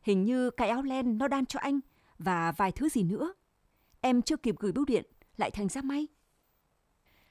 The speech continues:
Đang nóng chảy mỡ mà cô ấy đã lo áo len. Tuyến cười,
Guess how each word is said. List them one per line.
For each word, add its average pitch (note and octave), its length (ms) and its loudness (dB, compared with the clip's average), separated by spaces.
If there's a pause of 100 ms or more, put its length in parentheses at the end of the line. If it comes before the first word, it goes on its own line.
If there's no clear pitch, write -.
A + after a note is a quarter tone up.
(120)
Đang G3+ 240 4
nóng A3+ 180 4
chảy E3 200 2
mỡ F3+ 280 2 (240)
mà F3+ 300 2
cô B3 100 6
ấy A#3+ 260 4
đã - 100 8
lo G#3+ 140 4
áo G#3+ 200 0
len. B3 260 0 (1000)
Tuyến A3+ 200 8
cười, F3 340 2